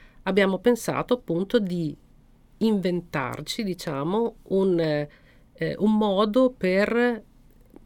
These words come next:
non farci dimenticare. Cosa abbiamo fatto? Lei registra ogni settimana una favola, soprattutto di Rodari, ma anche di altri, una f-, breve favola di pochi minuti. Io ho una mailing list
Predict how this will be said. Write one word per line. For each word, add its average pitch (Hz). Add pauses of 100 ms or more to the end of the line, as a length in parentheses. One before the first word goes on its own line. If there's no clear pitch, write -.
(320)
non 214
farci -
dimenticare. 127 (800)
Cosa 185
abbiamo 180
fatto? 135
Lei 247
registra 175
ogni 190
settimana 135 (120)
una 208
favola, 160
soprattutto -
di 147
Rodari, 135
ma 147
anche 143
di 156
altri, 214 (640)
una 147
f-, -
breve 151
favola 139
di 143 (120)
pochi 156
minuti. 220 (720)
Io 247
ho 175
una 160
mailing 160
list 151